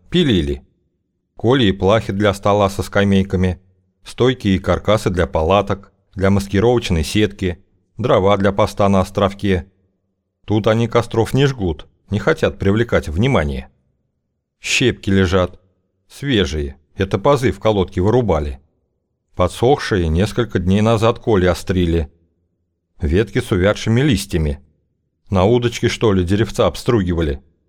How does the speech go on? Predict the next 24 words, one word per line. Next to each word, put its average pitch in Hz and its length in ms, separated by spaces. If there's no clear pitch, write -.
Ага, 95 420
вон 110 240
и 139 60
обрывок 139 440
лески 95 300
валяется. 95 600
Вон 90 220
ещё 127 280
один, 98 360
сантиметров 107 720
сорок 90 440
длиной. 104 480
Нельзя 87 340
ли 123 100
его 127 220
ногой 143 320
подгрести? 82 580
Начало 82 380
смеркаться. 110 720
Позади 87 400
в - 100
палатках 95 520
загудел 87 440
примус. 98 500